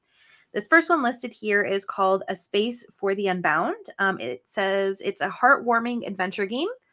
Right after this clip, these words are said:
uh, born from developers from Indonesia,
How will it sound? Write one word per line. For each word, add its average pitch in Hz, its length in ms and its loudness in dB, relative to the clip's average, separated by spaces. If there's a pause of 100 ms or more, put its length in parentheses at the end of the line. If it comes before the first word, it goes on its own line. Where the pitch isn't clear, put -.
(460)
uh, 208 180 8
born 233 500 4
from 240 200 0
developers 233 580 4
from 220 160 -2
Indonesia, 269 800 -2